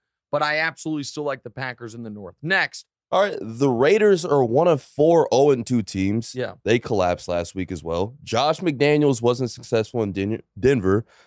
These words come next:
Speaker 2: and it doesn't look great so far.
Speaker 1: Yep.
Speaker 2: All in her fault.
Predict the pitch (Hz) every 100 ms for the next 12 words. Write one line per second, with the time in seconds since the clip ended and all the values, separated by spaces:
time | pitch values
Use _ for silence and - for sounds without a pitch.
0 | _ - 135 123 160 165 147 113 127 107
1 | 98 85 80 73 135 156 _ _ _ _
2 | - 175 175 151 123 107 98 82